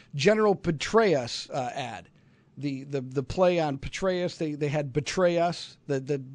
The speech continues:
the General Petraeus was lying to Congress and lying about the success of the surge. So Vets for Freedom, the first group, we ran a series of multi-million dollar ads all over the country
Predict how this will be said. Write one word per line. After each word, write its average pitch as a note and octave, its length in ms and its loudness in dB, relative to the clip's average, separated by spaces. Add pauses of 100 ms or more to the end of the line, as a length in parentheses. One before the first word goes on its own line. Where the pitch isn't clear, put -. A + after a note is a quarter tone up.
(200)
the C#3+ 100 0
General E3 280 0
Petraeus D#3 420 2
was C#3 120 0
lying D#3+ 380 2
to D#3 80 -4
Congress D#3 540 -6
and C3+ 160 -6
lying D#3+ 300 -2
about D3+ 220 2
the C#3+ 80 -8
success D#3 500 -4
of D3+ 100 -10
the C#3+ 80 -10
surge. D3 360 -4 (600)
So A3+ 300 8 (160)
Vets A#3+ 320 6
for C4 100 -2
Freedom, G3 420 2 (300)
the D3 160 0
first C4+ 340 2
group, F#3 300 2
we E3 80 0
ran F3 260 2
a - 20 0
series C4 460 2
of F3 140 -2
multi-million A3 640 2
dollar F#3 260 0
ads D#3+ 240 0
all G#3 220 6
over G#3+ 120 6
the G3+ 80 2
country E3 380 -2